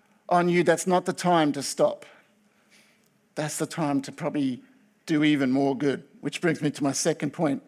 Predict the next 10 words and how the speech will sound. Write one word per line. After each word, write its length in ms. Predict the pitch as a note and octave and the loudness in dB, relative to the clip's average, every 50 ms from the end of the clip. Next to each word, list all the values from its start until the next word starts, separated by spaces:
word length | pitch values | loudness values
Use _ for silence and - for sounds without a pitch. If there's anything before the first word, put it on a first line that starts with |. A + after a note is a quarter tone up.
| - _ | -10 _
Even 300 | - G3+ A3 G#3 G#3+ G#3+ | 2 4 4 6 6 6
when 140 | G#3 G#3 G3+ | 4 4 4
the 100 | F#3+ F#3 | 2 2
pressure 340 | - G3+ A3+ G#3 - A3 G3+ | 2 2 2 2 4 2 2
is 140 | F#3+ D#3 D#3 | 2 2 4
ramped 320 | F#3+ G3+ G3+ F#3 D3 - | 4 4 4 4 6 6
up, 320 | B3 A#3 F#3+ G3+ - - - - _ _ _ _ - - - _ _ _ _ - - | 8 8 8 6 2 -2 -10 -20 _ _ _ _ -20 -20 -20 _ _ _ _ -2 2
keep 240 | - B3 C4 G3+ - | 4 4 4 4 4
doing 280 | B3 A#3+ A3+ A3+ G#3+ | 4 4 4 4 4
good. 320 | F#3+ B3+ C4+ B3+ A3+ A3 | 6 6 6 6 4 2